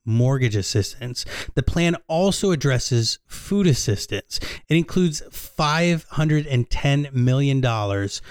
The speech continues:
for fema's emergency food and shelter program, which will be used to offer overnight shelter, meals, and a month's rent or mortgage assistance. And that's a month's worth of utility payments.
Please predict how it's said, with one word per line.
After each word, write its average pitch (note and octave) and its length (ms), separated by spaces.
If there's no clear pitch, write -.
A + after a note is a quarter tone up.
for - 220
fema's D3 720
emergency C3 720
food C#3 480
and A#2 160
shelter B2+ 400
program, G2+ 640
which D#3+ 180
will F#3 80
be F3 100
used F#3 460
to D#3+ 80
offer C#3+ 460
overnight B2 360
shelter, D3+ 760
meals, C3+ 840
and C3+ 80
a C3 60
month's C#3+ 480
rent A#2+ 440
or A2 140
mortgage A#2+ 540
assistance. - 800
And C#3+ 300
that's D3+ 360
a F3 60
month's D3 500
worth C3 260
of D3 100
utility D#3 440
payments. F#2+ 580